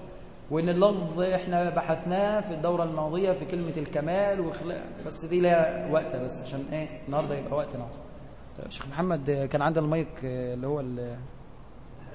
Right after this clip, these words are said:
الطويل. آه. النهاردة إن شاء الله الجانب التطبيقي، ال-، الوقت الب-، الباقي للجانب التطبيقي و-،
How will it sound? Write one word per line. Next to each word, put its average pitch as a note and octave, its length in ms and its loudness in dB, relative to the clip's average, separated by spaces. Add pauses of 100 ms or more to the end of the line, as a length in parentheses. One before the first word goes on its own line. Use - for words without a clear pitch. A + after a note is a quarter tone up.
(180)
الطويل. D#3 420 0 (200)
آه. C#3 200 0 (1400)
النهاردة F#3 280 4
إن E3+ 60 2
شاء F#3+ 160 2
الله G3 320 6
الجانب E3 360 4
التطبيقي، F#3+ 640 2 (360)
ال-، C#3 120 -2
الوقت D#3 480 2
الب-، D3+ 180 -2
الباقي F3+ 640 2
للجانب D#3+ 540 2
التطبيقي F3+ 600 0 (480)
و-، E3 300 8